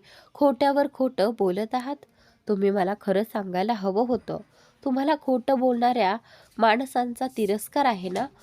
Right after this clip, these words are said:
मग तुम्ही स्वतः खोटं का बोलत आहात? तुम्हाला माझ्यावर नाही तर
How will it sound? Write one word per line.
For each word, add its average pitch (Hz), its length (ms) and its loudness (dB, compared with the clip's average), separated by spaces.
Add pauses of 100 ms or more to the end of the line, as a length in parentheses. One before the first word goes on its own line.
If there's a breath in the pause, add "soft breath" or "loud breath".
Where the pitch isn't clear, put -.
(200 soft breath)
मग 277 140 2 (100)
तुम्ही 285 260 -2
स्वतः 214 540 -4
खोटं 277 240 -4
का 277 240 0
बोलत 320 340 -2
आहात? 254 220 -4 (1800 loud breath)
तुम्हाला 233 480 2
माझ्यावर 208 500 0
नाही 180 400 -2 (340 soft breath)
तर 247 240 6